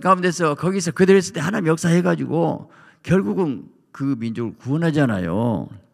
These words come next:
오늘 씨를 뿌린 게 뭘까? 눈물 흘며 씨를 뿌린 자는 기쁨으로 단을 거두리로다. 울며 씨를 뿌-, 눈물, 울다는 것은 뭐냐면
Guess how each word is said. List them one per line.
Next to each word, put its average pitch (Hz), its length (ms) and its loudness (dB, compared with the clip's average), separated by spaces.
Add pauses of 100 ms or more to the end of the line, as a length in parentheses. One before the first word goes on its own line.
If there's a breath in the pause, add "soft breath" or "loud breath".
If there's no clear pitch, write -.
(840 soft breath)
오늘 170 220 0
씨를 226 320 -4
뿌린 208 240 0
게 170 80 -2
뭘까? 104 880 -4 (400)
눈물 151 400 0
흘며 160 140 2
씨를 156 300 -2
뿌린 139 240 0
자는 110 340 -2
기쁨으로 127 400 -4
단을 117 240 -4
거두리로다. 98 840 -2
울며 151 400 2
씨를 135 320 -2
뿌-, 92 160 -8 (200)
눈물, 151 340 0
울다는 156 500 0
것은 107 180 -4
뭐냐면 110 1000 -4